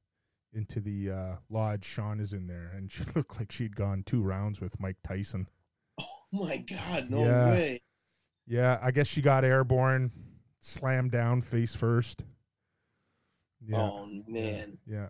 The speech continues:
Speaker 1: So, uh,
Speaker 2: That's brutal.
Speaker 1: yeah, so after she recovered from that for a little bit,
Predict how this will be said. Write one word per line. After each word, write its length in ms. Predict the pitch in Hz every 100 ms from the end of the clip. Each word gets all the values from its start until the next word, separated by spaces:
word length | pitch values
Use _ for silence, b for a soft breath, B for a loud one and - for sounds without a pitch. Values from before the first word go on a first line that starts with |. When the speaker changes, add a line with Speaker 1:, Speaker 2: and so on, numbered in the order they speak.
| -
Speaker 1:
So, 680 | - - 98 98 95 95 95
uh, 280 | 98 98 98
Speaker 2:
That's 320 | 113 120 - -
brutal. 560 | - - 101 92 - _ -
Speaker 1:
yeah, 200 | 160 147
so 140 | 185
after 240 | 208 -
she 140 | - 208
recovered 500 | 185 - 175 175 143
from 160 | 151 143
that 180 | 135 135
for 200 | 139 131
a 40 |
little 180 | 143 131
bit, 320 | 107 92 113